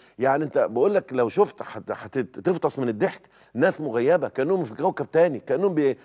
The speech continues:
بينقلوا من كوكب زحل. انه الناس والمصريين والمظاهرات،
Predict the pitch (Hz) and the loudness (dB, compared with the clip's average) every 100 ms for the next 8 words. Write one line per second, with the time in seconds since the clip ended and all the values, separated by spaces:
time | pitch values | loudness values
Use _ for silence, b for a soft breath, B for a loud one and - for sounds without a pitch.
0 | b 113 139 156 208 151 - 196 156 113 | b -2 0 4 4 2 4 2 2 -2
1 | 160 - 104 - b b b b 156 165 | -4 -4 -10 -14 b b b b -4 0
2 | 160 143 b b - 160 165 220 233 185 | -2 -4 b b -2 0 4 6 6 4
3 | 160 170 160 147 160 - 156 208 233 214 | -2 -2 -2 -2 -4 -4 -4 0 0 2
4 | 175 175 170 160 143 180 180 208 | 2 4 4 2 0 2 4 2